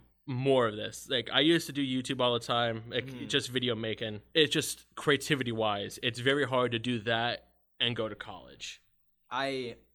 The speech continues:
Speaker 2: that, that, see, that should be a subject on itself,
Speaker 1: Yeah.
Speaker 2: is, like, yeah.
Speaker 1: I don't know how creative your classes are, but here we have to make commercials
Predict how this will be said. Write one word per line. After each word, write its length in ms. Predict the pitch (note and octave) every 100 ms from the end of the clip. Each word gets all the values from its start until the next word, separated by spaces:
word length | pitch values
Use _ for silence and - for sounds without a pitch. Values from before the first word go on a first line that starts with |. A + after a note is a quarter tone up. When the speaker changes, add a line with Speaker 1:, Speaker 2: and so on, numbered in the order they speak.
| B2
Speaker 2:
that, 280 | C3 C3 - G#2+
that, 140 | A2+ -
see, 100 | C3
that 160 | C#3
should 140 | D3 B2
be 100 | A#2+
a 40 |
subject 460 | A2+ - C3 B2 A#2
on 140 | A#2 G#2
itself, 520 | - - B2 A#2+ G#2+
Speaker 1:
Yeah. 60 | A2+
Speaker 2:
is, 120 | G#2
like, 260 | G#2+ F#2+ F#2 _ _ _ _ -
yeah. 320 | G#2 F2 C2+ -
Speaker 1:
I 120 | C#3
don't 100 | F3+
know 60 | E3+
how 140 | C#3+
creative 360 | - D3 B2 G#2+
your 420 | C#3 F#3+ D#3+ - - _ -
classes 340 | - B2+ A2+ A2
are, 160 | A2
but 300 | G2+ B2 A2+
here 480 | - - E3+ F3 D3 _ _ _ -
we 120 | B2
have 140 | B2 A#2+
to 60 |
make 360 | G#2+ A2 G2+ -
commercials 560 | - B2 B2+ A#2 A2